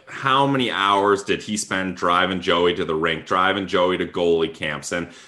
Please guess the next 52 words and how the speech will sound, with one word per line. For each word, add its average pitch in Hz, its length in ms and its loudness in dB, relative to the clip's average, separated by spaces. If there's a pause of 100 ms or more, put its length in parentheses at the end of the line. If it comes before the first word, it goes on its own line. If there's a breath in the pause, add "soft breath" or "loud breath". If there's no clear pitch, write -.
you, 123 180 0
you 131 240 0
get 139 220 2
rewarded 98 640 4
in 95 280 -4
these 92 220 -4
kinds 90 320 -4
of 82 80 -4
ways 82 340 0
when 82 140 -4
your 76 100 -8
kid 92 260 -2
is 82 160 -2
in 98 240 -4
the 87 160 -4
N 82 140 -2
H 80 240 -8
L 82 280 -4
and 78 180 -6
definitely 85 340 -6
shows 82 320 -4
his 80 140 -8
appreciation 80 720 -6
towards 78 420 -6
you. 80 80 -6
So 78 320 -4 (300 loud breath)
good 147 160 2
on 127 180 2
the 117 80 0
Decords. 98 640 0
And 85 180 -2
yeah, 78 280 -2
we 127 200 2
wanna 110 180 2
keep 90 220 -6
Joey 85 240 0
around 78 340 0
as 76 120 -10
long 78 180 -6
as 80 100 -12
we 80 100 -10
can. 73 240 -10
That's 80 200 -6
just - 200 -8
a - 80 -10
salt 110 400 -2
of 92 100 -2
the 82 120 -2
earth 85 240 0
guy 80 240 -2
and 78 120 -6
a, 73 220 -8